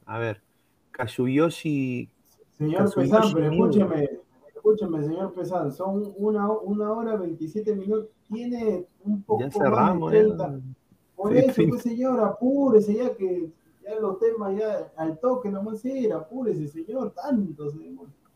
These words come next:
Speaker 1: El Kazuyoshi Miura, que es el Oliverato, ¿no? De, de ahí de la liga J, J-League. El Fondo Blanquiazul, eh, me quiere hacer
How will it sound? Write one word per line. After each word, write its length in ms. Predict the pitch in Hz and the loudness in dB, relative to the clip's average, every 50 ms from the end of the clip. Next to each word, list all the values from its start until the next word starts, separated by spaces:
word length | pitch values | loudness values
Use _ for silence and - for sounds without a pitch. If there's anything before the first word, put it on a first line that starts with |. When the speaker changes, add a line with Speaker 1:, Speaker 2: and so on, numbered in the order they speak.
| _ _ _ _ _ _ _ _ _ _ _ _ - | _ _ _ _ _ _ _ _ _ _ _ _ -4
Speaker 1:
El 440 | 123 123 123 113 117 - 127 127 - | -2 -2 -2 -2 -4 -6 -8 -6 0
Kazuyoshi 800 | - 139 131 110 - - 135 135 147 165 175 165 - - 156 | 0 0 0 0 0 0 2 2 4 2 2 0 -2 -4 -4
Miura, 440 | 151 156 165 180 180 156 143 131 - | -2 -2 0 0 2 2 2 0 0
que 100 | - 147 | -2 -4
es 140 | 135 - - | -2 0 2
el 460 | 151 143 139 131 123 120 113 113 113 - | 4 4 4 4 2 0 -2 -6 -6 -6
Oliverato, 760 | 123 127 139 147 139 123 113 110 135 151 147 - - 120 120 | -6 -6 -4 -2 0 0 0 0 -2 -4 -6 -8 -10 -12 -10
¿no? 240 | 123 131 147 143 127 | -10 -10 -10 -10 -10
De, 380 | 113 104 104 104 101 101 104 | -10 -10 -10 -10 -12 -12 -12
de 120 | 101 101 101 | -10 -10 -6
ahí 120 | 110 117 | -4 -4
de 80 | 123 123 | -4 -2
la 100 | 120 110 | -2 -2
liga 240 | 107 117 117 120 117 | -2 -2 -2 -2 -4
J, 100 | 117 120 123 120 120 120 - - | -2 -2 -2 -2 -2 -4 -8 -10
J-League. 600 | 113 110 123 127 131 131 131 139 135 123 107 - - _ _ _ _ _ _ _ _ - | -6 0 2 2 2 2 2 0 -2 -2 -4 -10 -18 _ _ _ _ _ _ _ _ -8
El 140 | - 117 113 | -6 -6 -2
Fondo 240 | 117 147 151 156 156 | -2 0 0 2 2
Blanquiazul, 800 | 151 151 143 - - 123 113 113 - 147 156 160 156 - - - _ - _ _ _ _ _ _ _ - | 2 0 -2 -4 -4 -6 -6 -4 -2 -2 0 0 -2 -4 -8 -14 _ -20 _ _ _ _ _ _ _ -10
eh, 340 | 120 117 120 117 113 113 113 | -8 -8 -6 -6 -6 -6 -6
me 260 | 113 113 113 113 110 | -6 -4 -4 -4 -2
quiere 260 | - - 143 147 151 151 | 0 2 2 4 4 2
hacer 460 | 139 147 - 147 151 151 - - | 0 0 0 -2 -2 -2 -4 -10